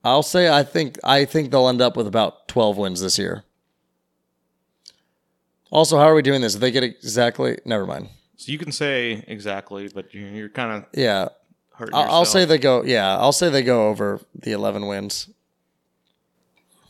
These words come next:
Speaker 2: Yeah, I'll say under just because I'd hate them, I think. No, um, I do think it's gonna fall apart eventually for Tom Brady. He actually didn't have that great of a year, kind of,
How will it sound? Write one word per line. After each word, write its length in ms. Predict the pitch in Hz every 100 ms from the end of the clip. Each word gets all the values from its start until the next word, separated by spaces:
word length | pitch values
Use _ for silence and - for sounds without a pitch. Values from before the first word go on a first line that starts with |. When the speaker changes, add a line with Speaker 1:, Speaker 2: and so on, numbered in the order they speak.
| _ _
Speaker 2:
Yeah, 180 | 107 110
I'll 120 | 135
say 480 | - 147 135 131 -
under 340 | 113 127 127 123
just 220 | 110 -
because 260 | - 113 107
I'd 260 | 107 104
hate 200 | 107 107
them, 120 | 117
I 80 | 113
think. 320 | 110 120 -
No, 280 | 104 101 104
um, 300 | 104 107 98 _ _ _ _
I 100 | 135
do 140 | 131 139
think 320 | 139 110 - _ _ _ _ _ _ -
it's 160 | 120
gonna 180 | 127 120
fall 200 | 123 123
apart 320 | 120 123 -
eventually 320 | 101 113 127
for 100 | 113
Tom 220 | 117 120 117
Brady. 240 | 117 123
He 120 | 110
actually 300 | 127 - 131
didn't 260 | 104 113 123
have 400 | 110 117 110 104
that 280 | 104 - -
great 300 | 104 107 110
of 80 | 107
a 60 |
year, 460 | 101 101 104 123 -
kind 220 | - 104 104
of, 220 | 98